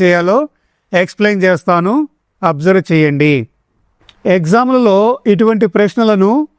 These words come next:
అడుగుతూ ఉంటారు బైనరీ నంబర్స్కి సంబంధించినటువంటి చాప్టర్లో. ఫిఫ్టీ సిక్స్ని ద్విసంఖ్యా మానంలోకి మార్చండి అంటే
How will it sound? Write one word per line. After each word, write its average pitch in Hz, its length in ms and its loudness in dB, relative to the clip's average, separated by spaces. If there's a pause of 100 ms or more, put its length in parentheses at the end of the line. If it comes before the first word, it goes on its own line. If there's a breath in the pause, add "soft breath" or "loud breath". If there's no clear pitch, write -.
(300)
అడుగుతూ 208 280 0 (100)
ఉంటారు 160 300 0 (240)
బైనరీ 208 420 0
నంబర్స్కి 185 480 0 (720)
సంబంధించినటువంటి 190 760 0 (160)
చాప్టర్లో. 165 520 -2 (1160)
ఫిఫ్టీ 220 300 0 (140)
సిక్స్ని 214 440 -2 (640)
ద్విసంఖ్యా 226 520 0 (100)
మానంలోకి 196 600 2 (580)
మార్చండి 165 540 0 (880)
అంటే 175 140 2